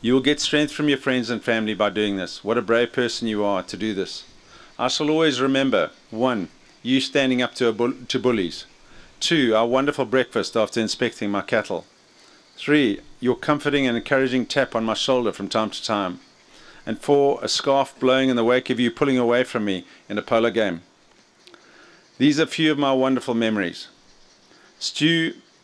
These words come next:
and I don't know how to pronounce this, I'm sorry, uh, this is a Jewish word or Yiddish word, and it's mensch, of mensches. I looked it up, I had to,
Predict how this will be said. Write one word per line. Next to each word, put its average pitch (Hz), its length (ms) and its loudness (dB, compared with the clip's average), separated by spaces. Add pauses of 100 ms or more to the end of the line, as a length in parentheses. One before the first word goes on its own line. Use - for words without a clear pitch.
and 107 140 -4
I 123 100 2
don't 156 140 0
know 147 80 2
how 131 140 -2
to 127 80 -2
pronounce 120 400 -6
this, 113 160 -8
I'm 98 80 -4
sorry, 113 360 0
uh, 101 140 0
this 117 220 -6
is - 0 -
a 107 100 -2
Jewish 120 380 -2
word 120 260 -2 (220)
or 90 120 -8
Yiddish 123 380 -2
word, 113 180 0
and 107 160 -2
it's 107 200 -8
mensch, 117 560 -4 (1040)
of 117 140 0
mensches. 131 580 -6 (200)
I 110 80 -2
looked 165 240 -4
it 139 100 -2
up, 156 180 -2 (100)
I 92 60 -20
had 123 200 -8
to, 123 200 -4